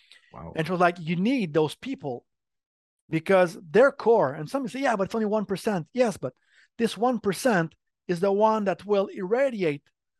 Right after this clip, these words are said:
Speaker 2: the rest of the audience, and
Speaker 1: Mm-hmm.
Speaker 2: they will convert people. They will, of course, it needs to have a t-, uh, tilting, uh, a point where it's, it just,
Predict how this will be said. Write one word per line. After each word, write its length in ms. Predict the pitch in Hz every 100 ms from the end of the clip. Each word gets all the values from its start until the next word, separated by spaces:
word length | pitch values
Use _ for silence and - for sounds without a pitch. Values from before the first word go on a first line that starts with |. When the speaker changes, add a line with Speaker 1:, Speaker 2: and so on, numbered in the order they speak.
| _ 143
Speaker 2:
the 100 | 160
rest 520 | 170 202 175 - - -
of 160 | 160
the 120 | 156 -
audience, 480 | 214 240 170 143
and 160 | 156 139 - _ -
Speaker 1:
Mm-hmm. 280 | 92 95 151
Speaker 2:
they 140 | 214
will 180 | 208 202
convert 540 | 175 147 147 226 220
people. 420 | 202 - 202 208
They 80 | 175
will, 140 | 143 - _ _
of 140 | 180 -
course, 260 | 247 202
it 80 | 170
needs 180 | 196 -
to 80 | 165
have 120 | 143
a 60 | -
t-, 120 | -
uh, 360 | - 139 131 156 -
tilting, 360 | 226 185 151 170
uh, 120 | - _ _ _ _ _ _ _
a 60 | -
point 420 | - 233 196 151
where 400 | 170 170 165 170 _ _ _ -
it's, 240 | 156 151
it 140 | - 147
just, 460 | 170 151 - -